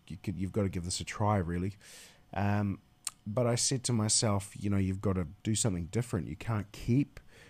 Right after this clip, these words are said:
going down this path or you'll never move forward." So I'm gonna, I'm gonna start trying the meds when I get back from the Philippines, um, which is in three or four days.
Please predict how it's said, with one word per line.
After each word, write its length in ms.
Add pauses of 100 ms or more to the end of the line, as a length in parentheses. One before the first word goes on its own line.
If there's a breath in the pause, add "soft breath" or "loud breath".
(140 loud breath)
going 280
down 240
this 140
path 460
or 80
you'll 140
never 360
move 220
forward." 420
So 320 (640 loud breath)
I'm 160
gonna, 260
I'm 120
gonna 160 (240)
start 280
trying 260
the 60
meds 400
when 120
I 60
get 200
back 180
from 140
the 80
Philippines, 640 (480 loud breath)
um, 240
which 240
is 240
in 320
three 160
or 60
four 180
days. 420